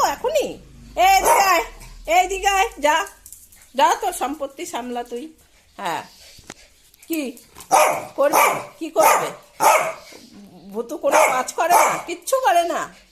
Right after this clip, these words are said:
সব তুমি করো। হ্যাঁ, চলো, চলো, চলো, চলো, চলো। হ্যাঁ, দৌড় মেরে চলে যাও, দৌড় মেরে। ও কচুর শাক খেতে হবে না, কালকে রান্না হবে। যাও, যাও, চলো, দৌড় মেরে যাও।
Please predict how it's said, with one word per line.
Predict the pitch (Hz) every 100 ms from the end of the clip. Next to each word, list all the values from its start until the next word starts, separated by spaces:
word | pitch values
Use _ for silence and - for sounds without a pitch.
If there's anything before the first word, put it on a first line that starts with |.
| - - - -
সব | - 302 -
তুমি | 330 339 415
করো। | 359 - - - - -
হ্যাঁ, | 202 170 -
চলো, | 226 220 160 -
চলো, | 214 202 262
চলো, | 233 214
চলো, | 294 262 -
চলো। | 254 - - -
হ্যাঁ, | 339
দৌড় | 294 440 440 427
মেরে | 403 403
চলে | 339 359
যাও, | 330 302 269
দৌড় | 254 359 392
মেরে। | 330 294
ও | 302 466 427
কচুর | 339 466
শাক | - 403 -
খেতে | - 339
হবে | 330 311
না, | 285
কালকে | 262 277 294
রান্না | 277 277
হবে। | 247 277
যাও, | 381 330
যাও, | 359 320 - - -
চলো, | 370 311
দৌড় | 359 320
মেরে | 294 269
যাও। | 226